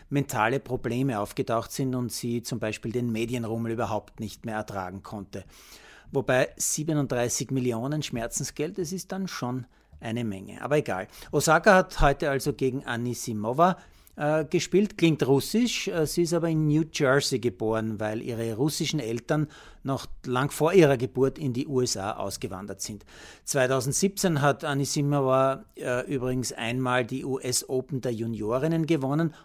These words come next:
ohne auch nur einen einzigen Satz abzugeben. Die junge, zugegeben auch sehr attraktive Dame hatte schon einige Verletzungen. Dazwischen ist sie immer öfter bei großen Turnieren durch Überraschungserfolge aufgefallen.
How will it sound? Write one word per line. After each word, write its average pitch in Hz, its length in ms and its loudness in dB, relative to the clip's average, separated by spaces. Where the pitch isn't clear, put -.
ohne 180 320 0
auch 156 140 -2
nur 147 100 2
einen 135 320 0
einzigen 127 520 -4
Satz - 500 -4
abzugeben. - 920 -12
Die 127 80 -8
junge, 175 480 4
zugegeben 139 400 0
auch 117 140 -2
sehr 131 180 0
attraktive 135 540 -2
Dame 139 320 2
hatte 143 240 0
schon 156 240 0
einige 165 380 4
Verletzungen. 160 580 2
Dazwischen 170 640 2
ist 156 200 -2
sie 156 100 0
immer 156 540 2
öfter 143 320 0
bei 139 140 2
großen 143 400 0
Turnieren 147 540 2
durch 147 200 0
Überraschungserfolge 127 960 -2
aufgefallen. 160 540 2